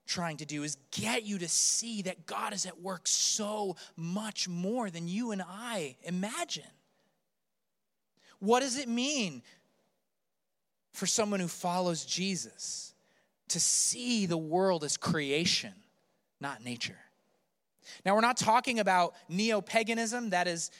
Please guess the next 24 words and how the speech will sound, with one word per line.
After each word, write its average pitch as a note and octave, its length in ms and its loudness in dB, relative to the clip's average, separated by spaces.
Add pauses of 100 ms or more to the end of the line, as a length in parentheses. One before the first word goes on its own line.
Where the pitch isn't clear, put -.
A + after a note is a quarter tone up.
(120)
a E3 320 -2
God F#3+ 260 2
is E3+ 220 -4
in G3+ 360 -2
everything. G3+ 580 -4
We're G#3+ 120 -8
talking A3 440 -6
biblically G3+ 580 -6
about F3+ 260 -2 (140)
the F#3 80 -2
God G#3+ 380 0
who G3 140 -6
is E3 100 -8
above A3+ 540 0
creation, D#3+ 640 -4 (180)
but E3 120 0
man, D#3+ 500 -2
does C3 160 -4
he F3 120 -2
care D3 480 -8
about A2 240 -10
his G#2+ 180 -12
grid-created G#2+ 760 -8
world. F2+ 420 -14